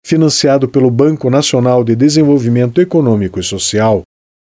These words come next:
As irregularidades são decorrentes de deficiências nos projetos executivos que estavam desatualizados.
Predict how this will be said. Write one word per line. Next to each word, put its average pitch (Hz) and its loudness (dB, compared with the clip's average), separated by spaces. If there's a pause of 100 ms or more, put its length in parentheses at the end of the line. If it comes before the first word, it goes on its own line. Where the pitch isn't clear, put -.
(160)
As 101 -2
irregularidades 104 0
são 101 -4
decorrentes 151 0 (360)
de 139 2
deficiências 151 0
nos 151 0
projetos 120 0
executivos 143 0 (360)
que 156 2
estavam 135 0
desatualizados. 113 0